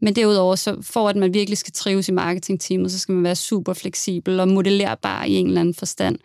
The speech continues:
Jeg har haft sindssygt svært ved at skulle sætte en struktur,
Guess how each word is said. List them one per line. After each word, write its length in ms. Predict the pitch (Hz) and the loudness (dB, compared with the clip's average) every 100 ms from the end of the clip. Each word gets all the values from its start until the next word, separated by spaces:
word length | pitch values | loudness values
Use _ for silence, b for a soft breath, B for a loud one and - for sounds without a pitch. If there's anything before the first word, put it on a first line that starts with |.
| b b b b - | b b b b -4
Jeg 120 | 202 | -2
har 60 | 196 | -2
haft 120 | 180 | -2
sindssygt 360 | - 269 240 | 0 0 0
svært 280 | - 202 170 | 0 0 0
ved 160 | 180 180 | 0 2
at 200 | 175 160 | 0 -2
skulle 160 | - | -2
sætte 380 | 208 226 214 - | 0 0 0 0
en 260 | 202 190 175 | 0 2 0
struktur, 540 | - 202 - 269 214 | -4 -8 -2 0 0